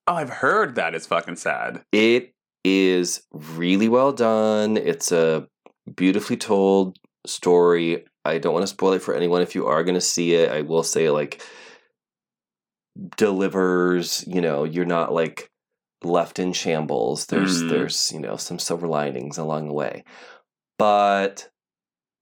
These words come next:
Speaker 2: damn, everyone in that movie acted the shit
Speaker 1: Oh, I love
Speaker 2: out
Speaker 1: it.
Speaker 2: of their roles. Like,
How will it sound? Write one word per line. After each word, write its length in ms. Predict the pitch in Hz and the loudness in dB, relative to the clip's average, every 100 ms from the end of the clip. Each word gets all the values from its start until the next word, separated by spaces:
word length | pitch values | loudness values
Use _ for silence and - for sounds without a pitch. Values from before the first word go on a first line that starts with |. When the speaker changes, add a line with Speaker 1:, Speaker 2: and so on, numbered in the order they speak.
| _ _ _ _ _ _ _ - | _ _ _ _ _ _ _ -6
Speaker 2:
damn, 580 | 143 160 151 110 98 - | -2 2 2 2 -2 -2
everyone 540 | 127 135 143 147 143 | -2 0 2 2 2
in 80 | 135 | 2
that 160 | 120 107 | 2 0
movie 500 | 104 104 104 101 - | 0 0 0 -2 -2
acted 760 | 98 101 107 - - 110 107 95 | -2 0 -2 -6 0 4 2 4
the 280 | 98 95 95 | 4 4 2
shit 760 | - - - - - 104 104 95 | -6 -10 -8 -6 0 2 4 2
Speaker 1:
Oh, 40 | |
I 280 | - - 95 | -2 -4 2
love 320 | 95 95 92 | 4 4 2
Speaker 2:
out 20 | |
Speaker 1:
it. 140 | 82 80 | -2 0
Speaker 2:
of 420 | 92 92 87 - | 4 2 0 -2
their 520 | 90 90 87 87 82 | 0 2 4 4 2
roles. 720 | 85 85 82 78 73 71 - 85 | -2 0 2 2 0 -2 -2 0
Like, 440 | 82 82 78 - | 2 0 -4 -12